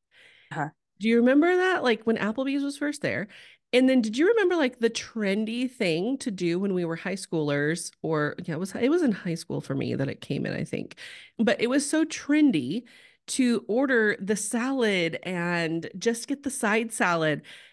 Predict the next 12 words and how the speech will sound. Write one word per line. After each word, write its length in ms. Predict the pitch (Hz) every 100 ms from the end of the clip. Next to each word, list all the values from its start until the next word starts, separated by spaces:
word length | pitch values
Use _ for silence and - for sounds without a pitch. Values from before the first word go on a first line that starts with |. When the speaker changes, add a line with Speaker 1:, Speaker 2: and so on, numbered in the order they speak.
| _ -
Speaker 2:
And 320 | 247 247 147
Speaker 1:
Mm-hmm. 240 | 151 202 214
Speaker 2:
girlfriend, 880 | 311 381 480 480 247 185 170 202 226 -
I 380 | 226 262 330 381
was 280 | 392 349 - -
an 140 | 240 -
athlete 720 | 226 247 - 156 143 - - _ - - _ _ -
and 260 | 254 247
Speaker 1:
Yeah. 160 | 240 233 - - _ -
Speaker 2:
I 80 | 285
was 160 | 370 185
hungry. 1120 | - 254 277 285 285 240 214 160 85 -